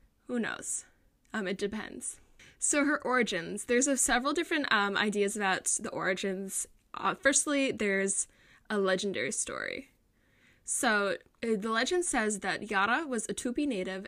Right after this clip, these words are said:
and a talented and courageous warrior. Her brothers began to grow jealous of her because their father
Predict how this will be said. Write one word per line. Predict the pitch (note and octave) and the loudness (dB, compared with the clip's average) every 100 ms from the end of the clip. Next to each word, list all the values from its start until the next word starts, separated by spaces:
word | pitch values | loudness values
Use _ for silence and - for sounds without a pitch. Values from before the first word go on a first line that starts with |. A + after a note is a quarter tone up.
| - | -6
and | G#3+ | -4
a | G3+ | 0
talented | - G3 G#3 G3+ | 2 0 -2 -4
and | G3 G#3 | -6 -6
courageous | - F#3+ F#3 G3+ A#3 | -4 -4 -2 -4 -4
warrior. | F#3 F3 E2 D2 - - _ - | -4 -4 -4 -6 -10 -14 _ -8
Her | B3+ | 0
brothers | A#3 C4 D4+ | 2 4 2
began | D4 B3+ A3+ | 0 0 0
to | A#3 | 0
grow | G3+ G3 | -2 -2
jealous | A#3 B3 B3+ | -2 0 0
of | A#3+ | -2
her | - E3 D#3 | -6 -6 -4
because | F3+ F#3+ - G3 F3+ - - | -4 -4 -4 -6 -2 -4 -4
their | F#3+ F#3 | -8 -6
father | - G3+ F#3+ F3+ F3+ | -4 -2 -2 -2 -4